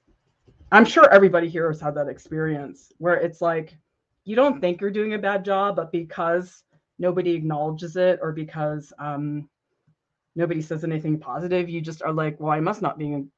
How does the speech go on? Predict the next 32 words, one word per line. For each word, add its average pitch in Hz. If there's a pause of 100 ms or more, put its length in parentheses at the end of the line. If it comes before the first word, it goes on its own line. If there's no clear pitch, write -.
doing 147
a -
good 143
job." 90
And 156
it's 151
like, 160
you 180
really 226
start 170
to 143 (680)
drink 180
the 120
Kool-Aid 156
after -
a -
while. 143
It's -
really 156
not 139 (540)
pretty. 139 (120)
So 143
yeah, 90 (800)
I'm 165
so 165
glad 123
I'm 120
here 117
with 135
all -
of 123
you. 110